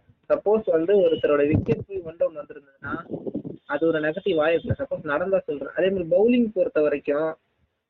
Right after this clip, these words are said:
சகலுக்கு வந்து ஃபர்ஸ்ட் டைம் ஒரு, ஃபர்ஸ்ட் டைமா என்னன்னு தெரியல, but அவருக்கு ரேர்லியா தான் வந்து இந்த ரெண்டு ஓவர், மூணு ஓவர்லாம் போட விடுவான். மத்தப்பெல்லாம் ஃபுல்லா ஃபோர் ஓவர்ஸும் போட விட்டுருவான்.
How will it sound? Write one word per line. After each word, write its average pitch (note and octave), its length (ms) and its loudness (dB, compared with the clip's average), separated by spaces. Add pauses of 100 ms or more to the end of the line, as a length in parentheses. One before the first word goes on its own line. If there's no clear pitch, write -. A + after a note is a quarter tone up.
(380)
சகலுக்கு G#3+ 520 2
வந்து F#3 180 2 (140)
ஃபர்ஸ்ட் F3 260 -2
டைம் A3+ 220 4
ஒரு, E3 120 4 (380)
ஃபர்ஸ்ட் D3+ 200 2
டைமா F#3+ 200 4
என்னன்னு - 260 0
தெரியல, D3 280 2
but D#3+ 180 0
அவருக்கு D3 300 2
ரேர்லியா F#3+ 440 2
தான் G3 120 4
வந்து F3+ 160 0
இந்த E3 160 6
ரெண்டு E3 180 0
ஓவர், E3 200 4
மூணு D#3 140 2
ஓவர்லாம் D3+ 280 0
போட D3 120 2
விடுவான். C#3 300 0
மத்தப்பெல்லாம் E3 440 0
ஃபுல்லா F#3+ 320 4
ஃபோர் F#3+ 220 4
ஓவர்ஸும் F3+ 280 0
போட E3 160 6
விட்டுருவான். C#3 380 0